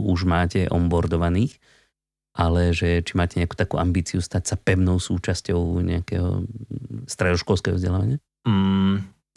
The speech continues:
Speaker 2: ambíciu určite máme, sme na tým veľakrát premýšľali.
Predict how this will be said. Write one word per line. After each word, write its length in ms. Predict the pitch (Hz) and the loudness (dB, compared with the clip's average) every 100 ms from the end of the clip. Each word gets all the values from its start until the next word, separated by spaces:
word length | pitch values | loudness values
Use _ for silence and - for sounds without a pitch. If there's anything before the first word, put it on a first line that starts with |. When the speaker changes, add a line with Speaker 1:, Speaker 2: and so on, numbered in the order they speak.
| - | -6
Speaker 2:
ambíciu 460 | 92 98 - 127 | 0 0 2 2
určite 340 | 117 - 117 117 | 2 -2 0 2
máme, 460 | 107 90 87 101 | 2 2 2 2
sme 160 | 92 92 | 0 0
na 60 | 95 | 0
tým 160 | 98 | 0
veľakrát 320 | 95 92 107 | 0 2 0
premýšľali. 580 | - 90 87 - 90 92 | 0 -2 0 -2 0 2